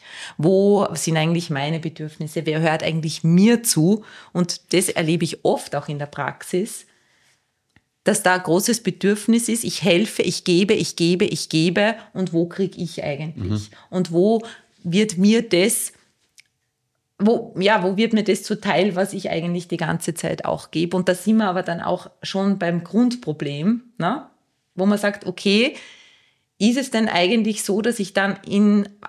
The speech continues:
Speaker 1: oder was erwarte ich von den Menschen, um die ich mich kümmere, um die ich mich sorge, zurück?
Speaker 2: Mhm. Siehst, siehst du in, in diesem Thema ein Risiko, dass Leute sehr empathisch sind und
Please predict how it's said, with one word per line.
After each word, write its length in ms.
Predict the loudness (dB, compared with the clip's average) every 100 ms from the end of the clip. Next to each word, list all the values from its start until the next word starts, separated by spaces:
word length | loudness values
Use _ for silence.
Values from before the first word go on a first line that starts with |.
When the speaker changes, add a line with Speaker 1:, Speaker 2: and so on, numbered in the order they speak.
| 0
Speaker 1:
oder 220 | 4 2 2
was 300 | 0 0 0
erwarte 640 | 2 2 2 2 0 -2
ich 380 | -2 -2 -2 -4
von 180 | -2 2
den 160 | 2
Menschen, 720 | 2 0 0 2 4 4 2 -4 _
um 180 | 2 4
die 100 | 4
ich 100 | 2 2
mich 240 | 0 -2
kümmere, 760 | 0 4 4 4 4 4 2 2
um 160 | 2
die 80 | 2
ich 140 | 2
mich 220 | 0 0 0
sorge, 640 | 2 4 2 2 2 0 -4 -20 _ _ _ _ _ _ _ _
zurück? 560 | -2 0 0 -6 -14 _ _ -14
Speaker 2:
Mhm. 360 | -8 -8 -8 -14 _ _ _ _ _ _ _ -16 -14 -16 -4
Siehst, 400 | -2 -2 -4 -2
siehst 460 | 2 4 2 4
du 560 | 6 6 4 2 -2 -8 _ _
in, 160 | -18 -10
in 120 | -4 -2
diesem 300 | 0 -2 0
Thema 540 | 0 2 2 2 0
ein 100 | -2
Risiko, 1000 | 0 0 2 0 -4 0 2 4 2 -2 -4
dass 180 | -4 0
Leute 400 | 0 0 0 0
sehr 220 | 2 2
empathisch 520 | 0 0 -4 -2 -2 0
sind 380 | 0 -2 -4
und 440 | -6 -4 -4 -6